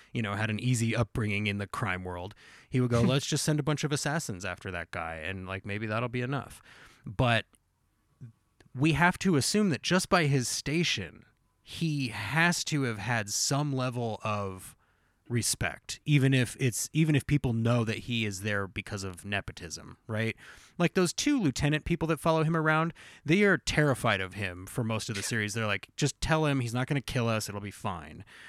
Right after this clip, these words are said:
Speaker 1: Where it's like, yeah, but some of the times when people tell him stuff, he does kill them. So, like, that first guy that told him Fearless was alive,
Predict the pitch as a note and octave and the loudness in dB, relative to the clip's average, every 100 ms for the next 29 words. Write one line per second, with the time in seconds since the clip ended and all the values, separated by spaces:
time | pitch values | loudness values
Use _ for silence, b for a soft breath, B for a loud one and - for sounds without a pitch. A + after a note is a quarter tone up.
0 | b D3 C#3+ B2+ C#3+ B2 G#2+ - _ _ | b 2 4 4 2 2 -2 -8 _ _
1 | C#3+ C3+ B2 D#3 D#3+ C3+ C3+ C3 A2+ A#2 | -2 -2 2 4 4 4 2 2 0 -2
2 | A2+ B2+ G2+ C3 B2+ G#2+ - G2+ B2 A2 | -4 -6 -4 -2 -2 -2 -4 -4 -4 -4
3 | G#2+ A2 F#2+ - G#2+ F2 D2+ - - b | -2 -2 -4 -6 -6 -6 -12 -16 -20 b
4 | b b b - B2 A2 G#2+ - B2+ B2+ | b b b 2 2 2 -2 -2 -2 -2
5 | - D3+ B2+ C#3+ A2 - B2+ A#2 G#2+ B2 | 2 4 6 4 2 2 0 2 0 -2
6 | A#2 A#2+ B2+ A#2+ A#2+ B2+ - | -2 -2 -2 0 2 0 -2